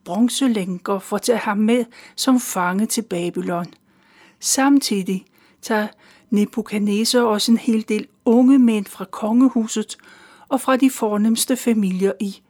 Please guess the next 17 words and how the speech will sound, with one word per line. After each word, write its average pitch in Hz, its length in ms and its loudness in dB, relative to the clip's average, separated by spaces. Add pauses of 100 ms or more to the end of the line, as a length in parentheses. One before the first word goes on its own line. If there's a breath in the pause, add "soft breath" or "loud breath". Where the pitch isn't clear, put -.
(100)
Jerusalem. 180 640 -6 (1600 soft breath)
Nu 294 300 6
er 226 140 2
de 233 260 0 (360 soft breath)
rige, 269 400 4
smukke, 233 680 2
unge 226 320 4
mennesker 208 640 0
krigsfanger. 190 760 -6 (1200 soft breath)
De 214 140 -4
har - 100 -6
indtil 190 320 -4
nu 247 280 4
levet 208 440 0
en 226 140 4
forkælet 214 600 -2
tilværelse, 185 760 -2